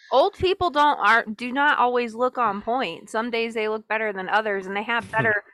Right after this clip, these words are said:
Speaker 1: brain processing days than other days. And
Speaker 2: Sure.
Speaker 1: he's very limited on his brain processing. So, you know,
Speaker 2: Sure.
Speaker 1: there you go.
Speaker 2: Yeah,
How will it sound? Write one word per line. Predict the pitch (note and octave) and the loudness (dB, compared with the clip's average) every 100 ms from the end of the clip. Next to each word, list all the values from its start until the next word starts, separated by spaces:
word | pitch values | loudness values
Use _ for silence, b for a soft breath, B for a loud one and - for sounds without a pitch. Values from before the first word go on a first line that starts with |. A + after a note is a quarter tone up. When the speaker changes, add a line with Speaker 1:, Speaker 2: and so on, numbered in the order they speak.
| b b - | b b -4
Speaker 1:
brain | F#3+ G#3+ A#3 | -2 0 -2
processing | G#3+ - G3 A3 - G#3 - F#3+ | -4 -2 0 0 0 -4 -4 -8
days | F3+ F3+ F3+ F#3 | -4 -4 -4 -6
than | G3 F#3 | -6 -4
other | F3+ F3+ | -4 -4
days. | E3+ E3 E3+ | -6 -6 -8
And | F3+ | -4
Speaker 2:
Sure. | F#3 - E3+ C#3+ G2 A2 | -2 0 4 4 4 0
Speaker 1:
he's | - B3+ B3 A3 | -4 -6 -6 -10
very | G3 A3+ B3 A#3+ | -4 0 0 0
limited | A3 G#3+ G3 D3 D3+ | -2 -4 -4 -6 -2
on | F#3 G3+ | -2 -2
his | G#3+ F3+ F#3 - _ | -4 -8 -10 -20 _
brain | F#3+ G3 F#3+ | -4 -4 -4
processing. | F3+ E3 E3 - D3 - D#3+ E3 | -6 -6 -6 -8 -12 -10 -12 -12
So, | - F3 E3+ E3 | -8 -6 -6 -6
you | D#3+ | -6
know, | F3+ | -2
Speaker 2:
Sure. | D3+ C3 F#2+ F#2 | 2 4 4 0
Speaker 1:
there | F3+ | -4
you | F#3 F#3+ | -4 -2
go. | F#3+ D#3 F3+ - | -2 -2 -6 -6
Speaker 2:
Yeah, | - G2+ G2+ | -2 0 -2